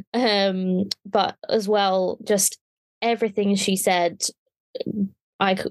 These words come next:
com-, completely was in awe of what, of everything she had to say.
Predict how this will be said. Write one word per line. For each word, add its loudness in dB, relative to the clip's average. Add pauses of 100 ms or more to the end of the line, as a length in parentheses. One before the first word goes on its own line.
com-, -2
completely 0
was -2
in 0
awe 2
of -6
what, 0
of -4 (100)
everything 0
she 0
had -2
to -4
say. 2